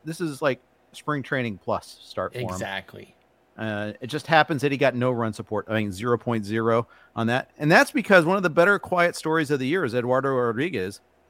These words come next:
Speaker 1: Eight shutout, nine Ks, two hits, one walk, down to one eighty-one E R A. Much to the, you know, s-, scourge of some people on the Twitterverse, but,
Speaker 2: Like, the
Speaker 1: uh,
Speaker 2: mouth gotta be spinning in his grave.
Speaker 1: Yeah. <laughs>
Speaker 2: He's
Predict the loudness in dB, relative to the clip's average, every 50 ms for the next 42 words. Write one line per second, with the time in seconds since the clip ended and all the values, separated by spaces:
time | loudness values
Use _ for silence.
0 | _ _ -2 0 2 2 0 -2 -8 -4 2 4 4 4 6 6 6 4 4 2
1 | -4 _ _ _ _ _ -10 -6 -2 0 2 2 2 2 2 0 0 -2 0 2
2 | 2 2 2 0 -2 -4 -6 -10 _ -10 -8 -4 -2 0 2 2 2 0 -2 -6
3 | -20 _ _ -14 -8 -4 -2 -2 -2 -2 -2 -2 0 2 2 2 0 0 -4 _
4 | _ _ _ _ _ _ -2 0 0 2 2 0 -2 -2 -2 -2 0 0 0 -2
5 | -2 -4 -4 -4 -4 -2 -2 -2 -2 -2 -2 0 0 2 2 2 2 0 0 -2
6 | -4 -8 -14 _ _ _ _ _ _ _ _ _ _ _ _ -4 2 2 2 2
7 | 2 -4 -6 -6 -6 -6 -8 -10 _ -10 -8 -8 -8 -8 -12 -16 -20 _ _ _
8 | -18 -14 -12 -6 -2 0 2 2 2 2 0 -2 -2 -4 -4 -4 -2 -4 -4 -2
9 | -2 -2 -2 -2 -2 -4 -6 -6 -8 -8 -8 -6 -6 -4 -4 -4 -4 -4 -6 -6
10 | -6 -10 _ -2 0 0 2 0 0 -2 0 2 2 4 4 4 4 2 2 2
11 | 0 -2 -6 -8 -8 -6 -4 -4 -4 -6 -8 -10 -12 -12 -6 -6 -4 -4 -4 -6
12 | -8 -8 -8 -8 -10 -8 -6 -6 -4 -4 -4 -6 -8 -12 -14 -16 -18 _ _ _
13 | _ _ -10 -10 -10 -10 -12 -16 _ _ _ _ _ _ _ -4 -4